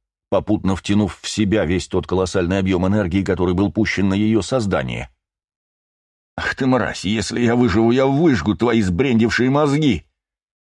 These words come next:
пообещал он полигону и вновь начал откачивать фонтанирующую сырой силой энергию Сола,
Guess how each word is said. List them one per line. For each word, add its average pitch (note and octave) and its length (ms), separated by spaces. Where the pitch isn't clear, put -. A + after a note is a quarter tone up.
пообещал F2+ 540
он F#2 180
полигону G2+ 500
и G#2 80
вновь F#2+ 300
начал G2 320
откачивать F#2 520
фонтанирующую F#2 840
сырой F2 300
силой F#2 340
энергию F#2 540
Сола, A2 460